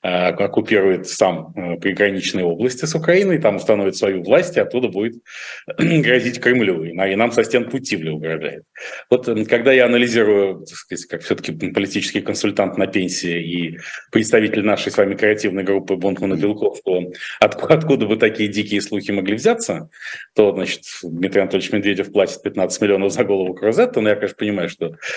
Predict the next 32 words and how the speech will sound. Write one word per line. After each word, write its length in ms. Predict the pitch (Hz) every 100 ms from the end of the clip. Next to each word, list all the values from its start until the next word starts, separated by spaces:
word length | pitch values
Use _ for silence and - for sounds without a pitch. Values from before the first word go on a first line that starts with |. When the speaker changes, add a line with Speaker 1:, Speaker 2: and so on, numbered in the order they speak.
| -
Speaker 1:
алкогольная 520 | 107 107 113 110 107 107
агрессия 340 | 113 110 107
так 160 | 110 92
скоро 240 | - 101
не 120 | 101
проходит, 500 | 101 117 - 208 180
а 60 | 95
у 40 |
состоятельного 520 | 90 - 107 98 85 90
человека 420 | 101 92 90 92
она 140 | 90
может, 220 | 90 82 - - - - - -
э, 80 |
<clears throat> 340 | 101 - 156 160
происходить 380 | 127 - 127 113
в 40 |
самых 260 | 127 113 -
причудливых 600 | 143 143 113 95 95 -
формах. 380 | 101 87 87 - - - - _ -
<clears throat> 360 | 151 139 117
Так 220 | 117 110 113
и, 40 |
э, 560 | 101 95 90 95 90 90
утечка 480 | 110 113 135 - 117
стенограммы 600 | - 113 107 110 101 101
совершенно 360 | 107 101 101
секретной 440 | - - 104 104 98
встречи 300 | 107 98 95
господ 380 | 98 - 104 -
Путина 240 | 104 110
и 40 |
Патрушева 580 | 113 247 240 - 131 -